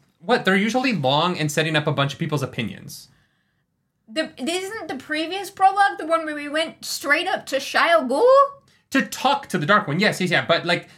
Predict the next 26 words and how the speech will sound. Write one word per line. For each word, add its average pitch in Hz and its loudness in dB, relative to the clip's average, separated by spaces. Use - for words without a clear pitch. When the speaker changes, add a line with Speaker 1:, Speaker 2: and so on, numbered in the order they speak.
Speaker 1:
nothing 214 0
happens 117 -4
in 82 -16
them. - -14
It's 151 -2
usually 208 0
place 113 -8
setting. 220 -4
Like, 156 0
this 208 0
is 254 -6
the 202 0
first 165 -4
prologue 131 0
where 117 0
an 123 -4
event 120 -4
that, 120 -2
like, 147 0
a, 139 0
a 151 2
world-changing 151 0
event 135 -2
happens 120 -4
on 110 -4
screen. - -12